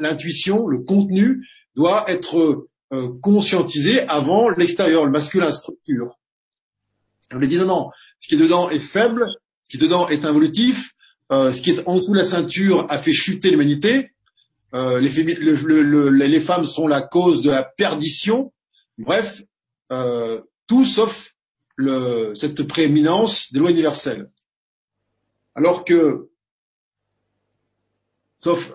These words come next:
à ce que je me trompe, mais ce sont comme les femmes qui donnent la vie sur Terre, qui mettent au monde. Alors,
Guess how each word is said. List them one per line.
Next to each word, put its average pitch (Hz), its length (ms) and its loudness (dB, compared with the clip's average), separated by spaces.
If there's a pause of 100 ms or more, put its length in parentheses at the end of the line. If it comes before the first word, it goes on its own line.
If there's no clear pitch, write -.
à 135 240 -4
ce 131 120 -10
que 123 580 0
je 107 100 -12
me 127 120 -6
trompe, 214 280 0
mais 165 140 0
ce - 100 -4
sont 151 120 -4
comme 147 160 0
les 143 80 2
femmes 156 260 -2
qui 143 100 -2
donnent 131 160 0
la 131 100 0
vie 190 200 0
sur - 180 -6
Terre, 240 320 0 (800)
qui 123 100 -8
mettent 135 280 -4 (100)
au 135 100 -2
monde. 247 520 2 (1080)
Alors, 139 400 -4